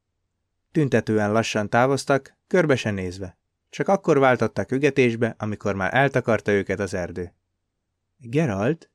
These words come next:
szólalt meg hirtelen a költő. „Talán mégsem indulunk egyenesen délnek? Széles ívben el kellene kerülnünk Ellandert és Hirward birtokait.”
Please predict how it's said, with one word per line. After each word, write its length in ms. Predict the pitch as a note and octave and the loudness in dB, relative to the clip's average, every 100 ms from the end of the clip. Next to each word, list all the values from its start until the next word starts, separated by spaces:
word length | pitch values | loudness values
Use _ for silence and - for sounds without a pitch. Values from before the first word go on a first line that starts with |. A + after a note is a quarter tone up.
| _ | _
szólalt 400 | - G#2 G2 F#2 | -6 -4 -4 -6
meg 140 | G2+ | -8
hirtelen 420 | - G2+ - G2 F#2 | -6 -8 -4 -4 -4
a 80 | |
költő. 480 | F#2 G2 F2+ F#2 F#2 _ _ _ _ _ | -6 -6 -6 -10 -10 _ _ _ _ _
„Talán 220 | B2 A#2 | -2 0
mégsem 420 | A#2+ E3+ - F#3 | 2 0 0 -2
indulunk 340 | F3 E3 E3 D#3+ | 0 2 0 0
egyenesen 480 | C3+ D#3 D#3+ F3+ F3 | -2 0 -2 -2 0
délnek? 500 | D#3+ A2 F#2 - _ _ _ _ _ | 0 0 -4 -8 _ _ _ _ _
Széles 420 | - F#3+ G3 C#3+ | -8 0 2 2
ívben 300 | F3+ D#3+ A#2 | 0 -2 -2
el 160 | C3+ B2+ | -2 -2
kellene 280 | - A2+ A2 | -2 -2 -2
kerülnünk 500 | - A#2+ G#2 G#2+ A2 | -2 -2 -2 -4 0
Ellandert 560 | C#3+ G#2+ G2 F2+ F2+ | 0 0 -4 -10 -10
és 100 | G2+ | -10
Hirward 320 | - E3 C#3+ B2 | -2 0 2 2
birtokait.” 720 | C#3+ C#3 G#2 G2 F#2 - | 0 0 -10 -10 -12 -14